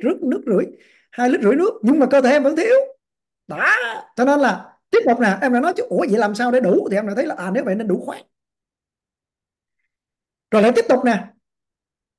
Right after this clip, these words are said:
Nếu như mà các bạn chúng ta mà ăn á, mà uống nước nhiều cùng lúc á,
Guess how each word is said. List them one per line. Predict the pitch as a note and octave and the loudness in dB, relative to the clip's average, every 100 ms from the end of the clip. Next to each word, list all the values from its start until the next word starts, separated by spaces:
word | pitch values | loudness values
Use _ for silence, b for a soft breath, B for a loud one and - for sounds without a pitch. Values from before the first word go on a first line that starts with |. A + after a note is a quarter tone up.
| _ | _
Nếu | G#3 A4+ G#4+ | 0 2 2
như | D4+ | 2
mà | A3+ G#3 | 2 0
các | F4 | -4
bạn | A#3+ F#3+ | -2 -2
chúng | D#4+ C#4+ | -2 -2
ta | |
mà | A#3+ F#3+ - | -2 -4 -6
ăn | C4 | -4
á, | C#4+ D4 | -4 -6
mà | F#3 | -8
uống | F#3+ D#4+ F#4 | -2 0 0
nước | G4+ | 0
nhiều | A#3 F3+ | 2 2
cùng | G3 F#3 | 0 -2
lúc | |
á, | G#4 | -2